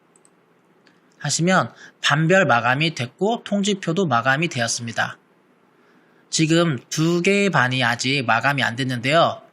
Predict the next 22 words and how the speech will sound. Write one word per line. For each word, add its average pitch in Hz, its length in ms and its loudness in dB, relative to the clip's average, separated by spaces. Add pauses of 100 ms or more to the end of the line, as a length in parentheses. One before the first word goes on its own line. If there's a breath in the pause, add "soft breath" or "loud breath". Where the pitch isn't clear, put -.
(560)
이 139 180 0
두 156 200 -2
개 165 120 2
반이 131 280 -2
모두 127 260 -4
다 123 160 0
마감이 123 400 0
된다면 131 640 -2 (400 soft breath)
저는 135 520 -2 (520)
생활기록부에 185 1040 0 (360)
마감 143 380 2
관리에서 120 800 0 (1300)
조회를 135 360 -2
하신 160 240 0
다음에 160 520 0 (220)
모두 131 260 -4
체크를 180 360 -2
하시고요. 180 680 0 (760)
마감이 160 420 4
다 - 140 -2
됐다라는 160 500 2
전제입니다. 131 800 0